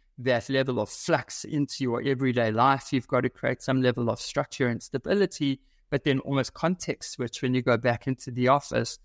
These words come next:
um, and, and sort of re-, you know, co-, you're constantly shaping what,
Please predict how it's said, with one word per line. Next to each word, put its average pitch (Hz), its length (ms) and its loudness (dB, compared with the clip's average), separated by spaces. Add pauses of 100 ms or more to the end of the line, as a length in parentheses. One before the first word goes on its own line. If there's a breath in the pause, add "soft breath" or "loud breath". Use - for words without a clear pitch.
(240)
um, 107 520 2
and, 113 380 0 (200)
and 113 280 -6 (240)
sort 139 220 0
of 113 120 0
re-, 143 420 0
you 147 180 0
know, 120 100 0
co-, - 200 -6
you're 131 160 2
constantly 151 640 -2
shaping 135 600 0
what, 117 140 -2